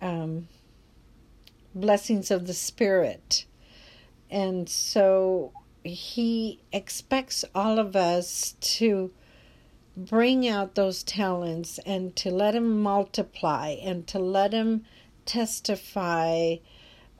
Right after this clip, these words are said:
of God and his love and, um, just it, the, us testifying about God and Jesus Christ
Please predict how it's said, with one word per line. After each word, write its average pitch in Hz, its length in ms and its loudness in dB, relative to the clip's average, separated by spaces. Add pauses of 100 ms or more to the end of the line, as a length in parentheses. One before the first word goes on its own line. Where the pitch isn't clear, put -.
of 165 520 -2
God 185 460 2
and 175 140 -4
his 170 300 -10
love 180 720 0 (120)
and, 170 560 -6 (100)
um, 160 400 -6 (360)
just - 480 -4 (1000)
it, 208 280 -2 (640)
the, 208 640 2 (1900)
us 240 300 0
testifying 214 1200 -2 (1300)
about 196 520 2
God 190 520 2
and 190 260 -4
Jesus 202 420 -4
Christ 185 520 -2